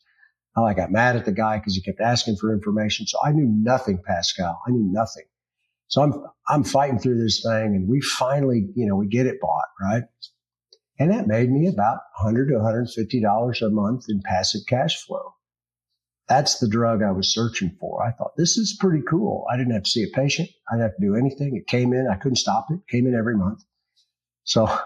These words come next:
I called the guy up. I said, "This is awesome. You got, you got any more?" He goes, "Sure. I got one down the street." So we go down the street, look at another one. Math works out again. This time I knew a little more. It took me less time,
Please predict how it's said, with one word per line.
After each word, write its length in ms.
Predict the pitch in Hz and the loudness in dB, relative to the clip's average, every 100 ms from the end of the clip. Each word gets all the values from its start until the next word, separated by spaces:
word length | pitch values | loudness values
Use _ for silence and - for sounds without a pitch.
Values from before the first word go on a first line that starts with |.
| - | -6
I 80 | 135 | -4
called 300 | - 196 139 | 0 0 0
the 40 | |
guy 200 | 113 123 | 0 0
up. 100 | 165 | 0
I 80 | 214 | -2
said, 280 | 208 - 95 - - | -2 -2 -4 -6 -2
"This 200 | 156 - | 0 0
is 140 | 156 | 0
awesome. 560 | 127 202 190 120 85 80 | 2 2 2 0 0 -4
You 120 | 85 90 | -4 0
got, 380 | 110 113 110 | 2 2 0
you 80 | 113 | 0
got 160 | 117 127 | 2 2
any 120 | 127 | 2
more?" 200 | 123 196 | 2 0
He 80 | - | -2
goes, 160 | - | -4
"Sure. 420 | - - - - - | -6 -4 -4 -4 -2
I 40 | |
got 180 | 120 160 | 0 0
one 160 | 175 | 0
down 200 | 170 190 | 0 0
the 60 | 196 | 0
street." 420 | - 160 220 190 - _ _ _ _ _ _ _ _ | 0 0 -2 -4 -12 _ _ _ _ _ _ _ _
So 140 | 113 | 2
we 80 | 143 | 4
go 100 | 147 | 4
down 220 | 143 135 | 4 2
the 60 | 120 | 0
street, 340 | - 190 190 - _ _ _ _ _ _ _ _ - | 2 2 0 -6 _ _ _ _ _ _ _ _ 0
look 180 | 117 139 | 2 4
at 80 | 143 | 2
another 340 | 160 208 196 | 2 2 2
one. 180 | 98 87 | 0 0
Math 320 | 98 110 - | 0 0 0
works 300 | 120 120 - | -2 0 0
out 180 | 117 113 | 2 2
again. 460 | 104 123 151 196 180 | 2 2 2 2 0
This 140 | 135 | 0
time 220 | - 123 | 2 2
I 80 | 113 | 2
knew 180 | 120 143 | 2 2
a 80 | 135 | 2
little 160 | 120 | 2
more. 420 | 110 147 196 143 143 | 2 2 2 0 -2
It 100 | - | -2
took 200 | 131 113 | -2 0
me 100 | 98 | 0
less 360 | 95 165 - | 2 0 -2
time, 480 | - 104 95 107 143 | -2 0 0 0 -2